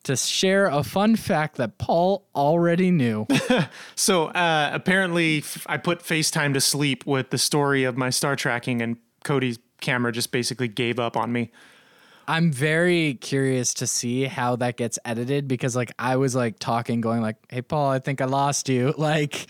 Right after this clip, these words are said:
Speaker 2: I'll just cut
Speaker 1: I'm
Speaker 2: to
Speaker 1: very
Speaker 2: myself and then cut back to you trying to impress me with how fast the Earth was rotating, and then I already <laughs> knew.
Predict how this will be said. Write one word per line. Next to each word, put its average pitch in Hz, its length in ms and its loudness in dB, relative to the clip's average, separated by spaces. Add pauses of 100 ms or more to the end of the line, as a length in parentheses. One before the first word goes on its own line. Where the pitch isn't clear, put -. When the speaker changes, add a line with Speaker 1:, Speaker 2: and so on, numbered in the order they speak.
(100)
Speaker 2:
I'll 151 100 0
just 180 180 0
cut 180 180 0
Speaker 1:
I'm 160 60 2
Speaker 2:
to 165 80 2
Speaker 1:
very 175 140 6
Speaker 2:
myself 151 420 2
and 147 100 2
then 131 160 0
cut 143 240 -2
back 131 280 -2
to 156 100 0
you 135 340 2
trying 135 400 0
to 127 300 0
impress 127 420 -2
me 127 160 0
with 123 340 -2 (280)
how 127 120 0
fast 123 300 -2
the 131 80 -2
Earth 131 180 0
was 123 160 -2
rotating, 123 460 -2
and 123 100 -4
then 123 80 -4
I 123 80 -4
already 127 220 -2
<laughs> 131 80 -2
knew. 160 60 2